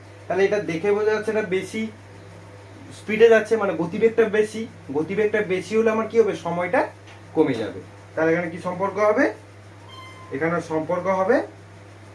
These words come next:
ব্যস্ত সম্পর্ক। তাহলে এখানে ব্যস্ত সম্পর্ক লিখে নেবে, ব্যস্ত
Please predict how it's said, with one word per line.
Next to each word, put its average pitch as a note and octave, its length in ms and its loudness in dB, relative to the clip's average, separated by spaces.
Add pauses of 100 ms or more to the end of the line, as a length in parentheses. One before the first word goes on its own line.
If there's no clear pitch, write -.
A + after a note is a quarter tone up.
(220)
ব্যস্ত B3 320 4
সম্পর্ক। C#3+ 420 -2
তাহলে D#3+ 180 0
এখানে F3+ 180 0
ব্যস্ত E3+ 300 -2
সম্পর্ক F3 340 -4
লিখে E3+ 220 -2
নেবে, F3+ 180 0
ব্যস্ত D3+ 500 -2